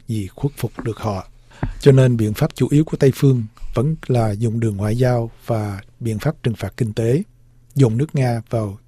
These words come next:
tình trạng cực kỳ khó khăn, để cuối cùng nước Nga phải xuống thang. Từ khi Nga thôn tính bán đảo Crimea đến nay, Nga đã bị Hoa Kỳ, Liên Âu, Canada, Úc càng ngày càng siết chặt thêm các biện pháp trừng phạt kinh tế, tài chính, ngân hàng, và những cá nhân bị trừng phạt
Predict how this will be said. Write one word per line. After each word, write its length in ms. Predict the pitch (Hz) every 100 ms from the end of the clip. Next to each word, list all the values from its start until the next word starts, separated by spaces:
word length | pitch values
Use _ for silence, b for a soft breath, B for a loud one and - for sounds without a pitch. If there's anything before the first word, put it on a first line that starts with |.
| _ -
tình 160 | 104
trạng 240 | 101 98 104
cực 200 | 110 -
kỳ 120 | 104
khó 180 | - 135
khăn, 220 | 139 117 - B B B B
để 120 | 120 120
cuối 120 | 180
cùng 220 | - 127 123
nước 160 | 156
Nga 280 | 135 127 110 - _
phải 200 | - 101
xuống 240 | - 147
thang. 240 | 147 135 113 - - - -
Từ 120 | - 107
khi 260 | 120 117
Nga 240 | 123 127 117
thôn 180 | - 120
tính 280 | 127 135 165
bán 140 | 147
đảo 160 | 131 104
Crimea 260 | - 123 117
đến 180 | 127 156
nay, 280 | 131 117 110 B B B B
Nga 120 | 156
đã 100 | 151
bị 160 | 156 120 123
Hoa 100 | 139 -
Kỳ, 300 | 113 98 101 _
Liên 160 | 135 131 131
Âu, 180 | 120 113
Canada, 480 | 120 117 117 113 110 -
Úc 120 | - - -
càng 180 | 135 123
ngày 240 | 120 107 -
càng 180 | 120 104
siết 180 | - 165
chặt 180 | - 107
thêm 260 | - 123 117
các 240 | 139 151
biện 120 | 120
pháp 200 | 104 156
trừng 120 | - 113
phạt 200 | 113 -
kinh 200 | 120 113
tế, 300 | 117 139 202 -
tài 140 | 107
chính, 200 | 110 139
ngân 180 | 147 127
hàng, 260 | 117 107 95 b b b b -
và 280 | 120 117 110
những 200 | 117 131
cá 120 | 160
nhân 260 | 165 151 127
bị 80 |
trừng 220 | 110 110 104
phạt 240 | 107 107